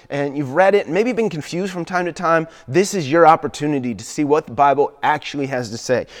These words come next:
Shoot, if you're hungry spiritually, you've been craving God, but you're not crazy about religion, um, this is a great series because we're just getting,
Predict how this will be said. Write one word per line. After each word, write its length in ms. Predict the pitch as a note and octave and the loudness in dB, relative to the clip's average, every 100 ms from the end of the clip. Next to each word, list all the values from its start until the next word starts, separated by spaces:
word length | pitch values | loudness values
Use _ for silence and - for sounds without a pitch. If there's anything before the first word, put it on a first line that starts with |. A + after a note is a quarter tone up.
| - | -10
Shoot, 340 | - F#3 D3+ - | 2 2 2 -2
if 140 | D3 | -2
you're 100 | G3+ | -2
hungry 560 | G3+ - G3+ F#3+ C3+ A2+ - | -2 0 0 2 -4 -6 -14
spiritually, 800 | - - - F#3+ F3+ C#3+ - A2+ F#2+ - | -16 -16 -6 2 2 2 -6 -6 -8 -14
you've 140 | D#3 F3+ | -8 0
been 160 | G3+ | 0
craving 500 | - G3 G3+ F#3 E3 | 2 4 4 4 -2
God, 400 | A#2 D#3+ E3+ E3 | -2 0 4 4
but 160 | B2 - - _ | 2 -6 -10 _
you're 120 | C#3 | -6
not 300 | E3+ G3+ - | -4 -4 -6
crazy 220 | - - F#3+ A3+ G3 G#3 | -10 0 2 2 0 -2
about 340 | F#3+ F#3+ F3 | 2 4 4
religion, 760 | C#3+ A#2+ B2 C3+ C#3+ E3+ F3+ F3 - - | 2 0 -2 -4 -2 -4 -4 -6 -16 -8
um, 340 | - C3 B2 A2+ | -4 -4 -4 -4
this 200 | F#3+ A3 | -4 -2
is 100 | D#3 | -4
a 40 | |
great 260 | B2+ D3+ C3+ | 0 0 0
series 340 | - E3 C#3+ | -4 -4 -4
because 280 | A#2 G#2+ C#3 | -6 -8 -6
we're 100 | A#2 | -4
just 200 | D#3+ F3+ | -6 -6
getting, 240 | E3 B2 | -6 -6